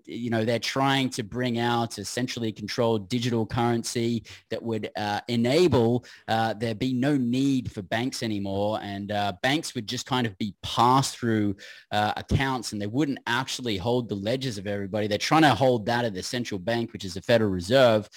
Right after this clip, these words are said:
So I could see that, you know, the U S dollar will be eliminated and deleted in the coming years,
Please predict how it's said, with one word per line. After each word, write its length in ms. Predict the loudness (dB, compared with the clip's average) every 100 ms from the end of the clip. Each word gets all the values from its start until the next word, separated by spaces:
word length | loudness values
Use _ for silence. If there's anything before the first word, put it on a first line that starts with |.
| -20 -14
So 360 | -2 2 2 0 2
I 140 | 2
could 180 | 2 -2
see 520 | -2 2 2 0 -4 -10 -16 -4
that, 240 | -2 -2
you 80 | -2
know, 100 | -4
the 100 | -4
U 220 | 0 2
S 200 | 2 0
dollar 380 | -2 0 2 0
will 160 | -2 -6
be 160 | -6
eliminated 760 | -6 -4 -2 0 0 0 -2 -4
and 120 | -8
deleted 520 | -10 -2 -2 0 -2
in 80 | -2
the 80 | -4
coming 340 | 0 2 2
years, 520 | 2 0 0 0 -2